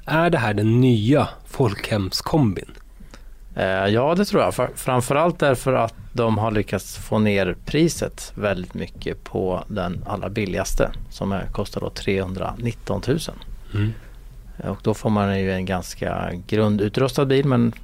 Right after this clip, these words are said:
Speaker 2: ändå en väldigt bra bil.
Speaker 1: Vad innebär en grundutrustad bil?
Speaker 2: Eh, ja, men man får ju minsta dieselmotor och man får ju inte fyrhjulsdrift. Men man får med alla säkerhetspaket och sånt. Så att, eh, den är ju väldigt säker bil
Speaker 1: Mm.
Speaker 2: för de pengarna. Och hela modellprogrammet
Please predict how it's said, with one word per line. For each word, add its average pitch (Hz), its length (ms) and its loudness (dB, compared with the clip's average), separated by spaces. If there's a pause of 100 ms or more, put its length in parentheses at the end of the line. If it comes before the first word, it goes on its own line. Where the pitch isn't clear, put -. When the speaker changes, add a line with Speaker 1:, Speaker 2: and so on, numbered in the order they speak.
Speaker 2:
ändå 110 240 2
en 143 200 0
väldigt - 480 -6
bra 107 240 0
bil. 131 180 -4 (420)
Speaker 1:
Vad 135 120 2
innebär 127 240 4
en 123 100 2
grundutrustad 113 640 0 (240)
bil? 120 300 -8 (300)
Speaker 2:
Eh, 139 140 2
ja, 117 340 4
men 127 120 6
man 123 120 4
får 127 120 4
ju 120 40 8
minsta 117 360 4
dieselmotor 101 680 2
och 95 80 2
man 92 140 2
får 95 180 -4
ju 95 60 0
inte 95 320 -4
fyrhjulsdrift. 95 800 -8
Men 92 160 -4
man 120 140 2
får 131 220 2
med 143 220 4
alla 107 180 2
säkerhetspaket 101 880 -4
och 110 60 -8
sånt. - 200 -12
Så - 120 -8
att, - 200 -12
eh, 95 240 -4
den 95 220 -6
är 104 60 -2
ju 104 60 -2
väldigt 101 320 -4
säker 143 420 0
bil - 180 -6 (340)
Speaker 1:
Mm. 117 200 -2
Speaker 2:
för 110 100 -4
de 95 120 -6
pengarna. 117 340 -4
Och - 320 -4
hela 110 260 4
modellprogrammet 113 960 2